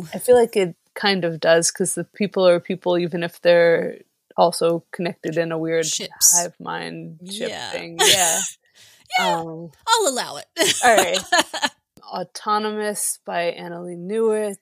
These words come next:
Speaker 2: Yep. Yeah.
Speaker 1: Yeah. Um, yeah, there's a whole lot of good ones that are pretty recent. I, I was also trying to think if Murderbot kind of counted.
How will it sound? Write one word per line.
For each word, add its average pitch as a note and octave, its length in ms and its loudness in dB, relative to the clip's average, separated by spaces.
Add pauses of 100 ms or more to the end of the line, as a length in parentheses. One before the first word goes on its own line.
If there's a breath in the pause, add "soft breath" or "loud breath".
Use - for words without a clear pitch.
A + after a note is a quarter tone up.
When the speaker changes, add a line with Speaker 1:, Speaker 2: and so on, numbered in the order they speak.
(120)
Speaker 2:
Yep. G3 220 4 (360)
Yeah. F3 560 -10 (280)
Speaker 1:
Yeah. G3 260 -4
Um, E3 220 -8
yeah, F#3+ 200 4
there's G3 220 0
a A3 80 4
whole A3+ 160 4
lot G3+ 140 8
of D#3+ 100 0
good F3 140 -6
ones E3+ 200 -6
that E3 120 -2
are E3 180 -2 (400)
pretty F#3 200 -2
recent. E3+ 380 -2 (300 loud breath)
I, A3 240 4
I A3 60 4
was B3+ 180 4
also D#4+ 320 0 (280)
trying A3 300 2
to G3+ 60 -4
think F#3 200 -8
if D#3+ 280 -10
Murderbot F3 720 -6
kind E3 320 -10
of D#3 160 -12
counted. E3 560 -10